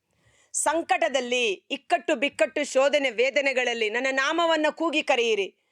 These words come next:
ನನ್ನ ನಾಮವನ್ನು ಕೂಗಿ ಕರೆದ ಕಾರಣ, ನನ್ನಲ್ಲಿ ವಿಶ್ವಾಸವಿಟ್ಟ ಕಾರಣ, ನಾನು ಆತನನ್ನು ರಕ್ಷಿಸುವೆನು. ರಕ್ಷಿಸುವುದು ಮಾತ್ರವಲ್ಲ,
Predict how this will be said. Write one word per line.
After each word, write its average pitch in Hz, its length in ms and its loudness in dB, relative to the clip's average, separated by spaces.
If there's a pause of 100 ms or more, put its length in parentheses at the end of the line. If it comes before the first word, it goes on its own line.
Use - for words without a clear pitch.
(400)
ನನ್ನ 302 200 2
ನಾಮವನ್ನು 349 640 0
ಕೂಗಿ 330 280 -2
ಕರೆದ 285 320 0
ಕಾರಣ, 254 400 0 (460)
ನನ್ನಲ್ಲಿ 349 400 0
ವಿಶ್ವಾಸವಿಟ್ಟ 330 760 0
ಕಾರಣ, 277 400 -2 (1000)
ನಾನು 302 320 2
ಆತನನ್ನು 285 960 2 (200)
ರಕ್ಷಿಸುವೆನು. 277 1080 -2 (2000)
ರಕ್ಷಿಸುವುದು 320 680 0
ಮಾತ್ರವಲ್ಲ, 277 540 2